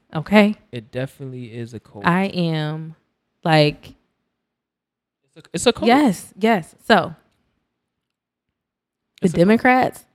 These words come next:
Speaker 1: are, like, they try to be, like, like, the hippie cult. You know, like, the one, like, "Come over here, smoke some weed. Come over here. You can do what you want, live your life and be free," right? But on the low, like, they take all your money and tell you that you gotta leave your family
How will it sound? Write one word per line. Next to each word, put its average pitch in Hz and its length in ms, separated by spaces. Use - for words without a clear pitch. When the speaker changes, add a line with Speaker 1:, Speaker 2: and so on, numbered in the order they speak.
Speaker 1:
are, 175 320
like, 160 380
they 180 120
try 190 140
to 180 60
be, 170 100
like, 156 200
like, 160 200
the 160 80
hippie 175 300
cult. - 300
You 196 100
know, 202 120
like, 160 160
the 175 80
one, 175 160
like, 160 140
"Come 262 180
over 269 160
here, 269 440
smoke 240 340
some 254 200
weed. 247 760
Come 254 180
over 269 200
here. 262 880
You 240 80
can 262 120
do 262 80
what 262 160
you 262 100
want, 233 360
live 240 120
your 240 120
life 226 260
and 220 80
be 226 100
free," 214 280
right? 185 240
But 180 100
on 180 120
the 170 60
low, 180 200
like, 165 260
they 175 120
take 180 180
all 170 100
your 170 120
money 165 440
and 165 120
tell 170 100
you 160 140
that 156 180
you 170 120
gotta 156 220
leave 160 200
your 156 100
family 160 500